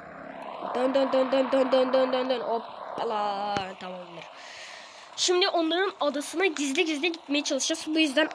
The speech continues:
alttan ve kenardan, kenardan gideceğiz. Ay, yavaş, yavaş. Yavaş gidelim lan. Ölürüz ha.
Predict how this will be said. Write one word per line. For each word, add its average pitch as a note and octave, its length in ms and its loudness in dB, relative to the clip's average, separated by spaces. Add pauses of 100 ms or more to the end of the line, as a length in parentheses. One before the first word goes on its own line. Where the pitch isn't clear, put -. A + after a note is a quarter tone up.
(100)
alttan C#4+ 580 0
ve D#4+ 80 4
kenardan, C4 580 -2
kenardan B3 460 -4
gideceğiz. D4+ 320 -4
Ay, G4 60 6 (640)
yavaş, G#5 260 6
yavaş. G5 420 -4 (540)
Yavaş D4 440 2
gidelim F#4 400 0
lan. A4+ 340 0 (720)
Ölürüz D4 500 -6
ha. B3+ 160 -6